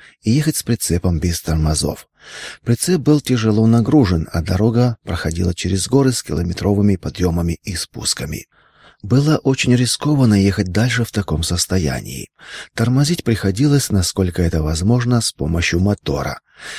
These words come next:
В критических ситуациях скорость можно было замедлить тормозами тягача. После спуска вниз нужно было быстро двигаться вперед.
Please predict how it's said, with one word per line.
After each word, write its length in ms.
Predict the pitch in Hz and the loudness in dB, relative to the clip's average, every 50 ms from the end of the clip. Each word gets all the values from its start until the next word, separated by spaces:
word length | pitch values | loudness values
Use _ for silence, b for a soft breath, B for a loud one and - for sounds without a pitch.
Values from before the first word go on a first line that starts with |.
| B B | B B
В 100 | B - | B -8
критических 680 | - - 120 - 156 - - 147 131 - - 127 117 - | -4 -4 -4 -2 -2 -2 0 0 0 0 -2 -4 -4 -2
ситуациях 760 | - - 107 - - 110 139 156 - - - 71 69 71 - | -2 -4 -4 -2 -2 -2 0 0 -2 -2 -2 -2 -2 -2 -2
скорость 440 | - - - 120 135 143 131 - - | -4 -2 0 2 2 2 2 2 0
можно 380 | 104 113 127 135 127 127 127 120 | 0 2 2 2 0 0 0 2
было 440 | 113 127 123 120 123 117 104 95 - | 2 2 2 4 2 2 0 -2 -4
замедлить 580 | - 95 90 82 82 87 87 82 101 98 - - _ | -4 -4 -2 -2 -2 -4 -2 -2 -2 -4 -4 -6 _
тормозами 580 | - 85 78 80 87 82 73 78 78 80 82 82 | -4 -4 -2 0 0 -2 -2 -2 -2 -2 -4 -4
тягача. 600 | - - 90 101 117 113 - - 76 62 50 - _ _ _ B B B B B B B B B B B B B | -4 -4 -2 0 0 0 0 -2 -4 -4 -6 -8 _ _ _ B B B B B B B B B B B B B
После 280 | - 98 95 - 92 87 | -4 -2 0 0 0 -2
спуска 500 | - - - 131 131 - - - 95 82 | -2 -2 0 2 2 2 2 0 0 0
вниз 320 | 85 113 147 151 135 - | 0 0 0 0 0 -2
нужно 300 | 151 165 160 143 151 139 | -2 -2 0 0 0 2
было 280 | 123 139 135 127 123 113 | 2 2 4 4 2 2
быстро 420 | - 120 143 135 - - 101 - | 2 0 -2 0 0 -2 -4 -4
двигаться 520 | - 95 107 104 104 107 - - - 98 | -2 0 0 0 0 0 0 0 -2 -4
вперед. 560 | 90 - _ - 92 90 85 80 71 - _ | -4 -4 _ 0 0 2 0 0 -4 -6 _